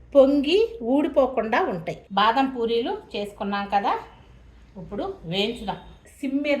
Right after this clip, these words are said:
పెట్టే నూనె కాయండి, హై మీద పెట్టొద్దు. అలాగే పక్క పక్కనే వేయండి. ఉడుకుతున్నాయి కదా, పైకి తేలుతుంది. హై మీద కనుక పెట్టి వండితే తొందరగా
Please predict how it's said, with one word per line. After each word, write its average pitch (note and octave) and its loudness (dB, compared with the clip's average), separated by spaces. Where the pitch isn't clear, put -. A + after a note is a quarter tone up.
పెట్టే B3 -6
నూనె A3+ -2
కాయండి, G3 -6
హై G3 -4
మీద A3 -6
పెట్టొద్దు. F#3+ -8
అలాగే F3+ -4
పక్క - -12
పక్కనే C#4 -6
వేయండి. F3 -8
ఉడుకుతున్నాయి A#3+ -10
కదా, C#4+ -4
పైకి G#3 -4
తేలుతుంది. F#3 -8
హై A#3 -2
మీద B3+ -4
కనుక A#3 -6
పెట్టి A3+ -10
వండితే A3 -2
తొందరగా B3 -4